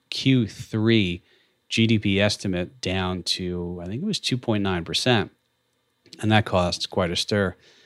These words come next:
on the street. But you have these, what they call blue chip consensus estimates for G D P. These are analysts, these are economists or, uh, y-, you know, uh, financial analysts working at banks or brokerage firms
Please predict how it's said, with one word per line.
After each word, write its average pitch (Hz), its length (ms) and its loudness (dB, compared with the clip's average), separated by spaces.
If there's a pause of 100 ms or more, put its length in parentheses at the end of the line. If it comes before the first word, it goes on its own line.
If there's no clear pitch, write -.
(340)
on 90 360 -6
the 90 60 -8
street. 127 420 2 (560)
But 107 400 2 (160)
you 131 160 4
have 147 280 4
these, 117 360 4
what 107 100 -2
they 107 80 2
call 98 200 2
blue 107 260 2
chip 110 360 0
consensus 92 720 -4
estimates 92 460 -4
for - 140 -6
G 92 180 -4
D 87 120 -4
P. 98 260 0
These 90 260 -4
are - 60 -6
analysts, 92 540 -2
these - 200 -6
are - 180 -12 (680)
economists 107 640 2
or, 85 460 -2
uh, 78 220 -4 (880)
y-, - 160 -10
you - 140 -14
know, 82 300 -8
uh, - 100 -12 (180)
financial 92 440 0
analysts 90 360 -2
working 85 340 -6
at 78 120 -10
banks 92 380 -2
or - 20 -10
brokerage 95 360 -4
firms 98 540 -2